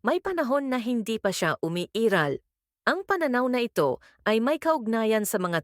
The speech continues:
turo ni Arius noong ika-apat na siglo, na naniniwala na si Jesus ay nilikha at hindi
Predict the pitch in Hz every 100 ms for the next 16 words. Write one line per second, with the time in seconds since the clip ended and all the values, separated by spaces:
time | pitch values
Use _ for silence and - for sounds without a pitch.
0 | - 247 240 233 233 175 175 175 165 156
1 | - 202 220 220 214 220 - 254 285 269
2 | 226 220 285 269 175 160 135 - - -
3 | - - 208 202 190 202 196 170 226 302
4 | 165 - 165 156 160 147 - 190 175 -
5 | - 180 160 156 165 - 247 233 - -
6 | - - 196 190 196 170 175